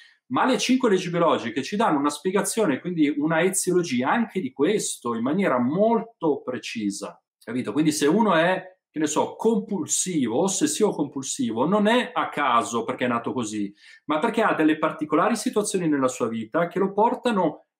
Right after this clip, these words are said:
a, ad, a co-, a comportarsi così, ed è biologicamente sensato che sia così. Allora un medico, eh, psichiatra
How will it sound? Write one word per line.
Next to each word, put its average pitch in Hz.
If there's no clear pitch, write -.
a, 175
ad, 156
a 170
co-, 180
a 156
comportarsi 190
così, 175
ed 127
è 226
biologicamente 190
sensato 220
che 113
sia 104
così. 98
Allora 202
un 170
medico, 190
eh, 131
psichiatra 180